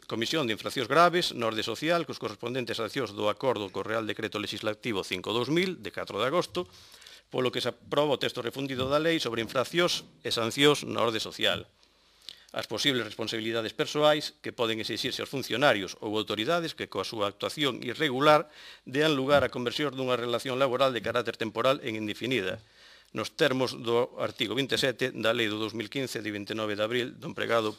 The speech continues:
público de Galicia. Falaba o Bloque Nacionalista de lei e de compromiso. O compromiso político é o de Cataluña e a lei impide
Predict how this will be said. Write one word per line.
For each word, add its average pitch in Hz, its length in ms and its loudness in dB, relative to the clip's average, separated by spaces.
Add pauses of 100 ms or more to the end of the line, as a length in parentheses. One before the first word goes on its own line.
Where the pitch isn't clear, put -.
público 113 480 -4 (580)
de 104 240 -2
Galicia. 95 480 0 (1040)
Falaba 123 560 4 (400)
o 101 560 -4 (160)
Bloque 104 240 -2
Nacionalista 110 800 -2 (880)
de 95 560 -6
lei 101 560 2
e - 0 -
de 95 80 -4
compromiso. 113 720 0
O - 720 -20
compromiso 113 480 0
político 110 640 2
é 101 240 4 (480)
o 98 240 -4
de 95 80 -8
Cataluña 104 640 2
e 95 80 -2
a 101 80 4
lei 101 320 -2 (160)
impide 95 640 -10